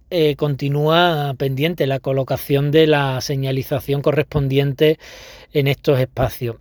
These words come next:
Y es que entendemos que desde el Ayuntamiento es fundamental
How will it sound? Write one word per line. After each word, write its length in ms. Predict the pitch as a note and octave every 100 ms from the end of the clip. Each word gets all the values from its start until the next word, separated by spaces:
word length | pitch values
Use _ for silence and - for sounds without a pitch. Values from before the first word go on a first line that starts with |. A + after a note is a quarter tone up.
| _
Y 80 | D3+
es 80 | D#3
que 100 | -
entendemos 720 | E3 D#3+ D3 D3 D3+ E3+ F3
que 140 | D3 D#3
desde 280 | C#3+ B2 D3
el 60 |
Ayuntamiento 840 | C#3 C3+ C3+ C#3 C#3+ D#3+ D3+ F3+ E3+
es 100 | -
fundamental 880 | D#3 D3+ C#3+ C#3+ C3+ C3 E3 F#3